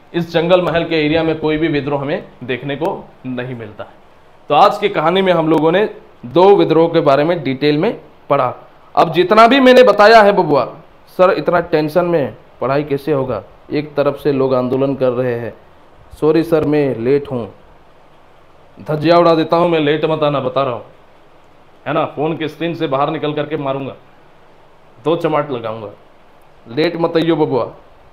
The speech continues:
ठीक है? क्लास में सोचो, जब तुम्हें प्रेम होता है, सुंदर कन्या आपको बुलाती है कि चलो पाँच बजे शाम को मिलना है, तो आप क्या करते हैं कि साढ़े तीन बजे पहुँच,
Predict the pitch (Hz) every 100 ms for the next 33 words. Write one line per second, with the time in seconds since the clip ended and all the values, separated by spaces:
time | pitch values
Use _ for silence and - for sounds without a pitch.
0 | - - 160 175 - - - - - -
1 | - - - 147 185 180 180 170 165 185
2 | 190 - - - - - - _ - 151
3 | 170 170 185 185 156 143 123 - - -
4 | - - - - _ - _ - 165 180
5 | 170 170 160 - 156 139 127 135 110 -
6 | - - - _ - 147 147 160 156 147
7 | 151 143 147 147 135 147 135 135 127 120
8 | - - - _ _ - 143 - 170 170
9 | 170 165 165 139 151 147 156 147 151 151
10 | 127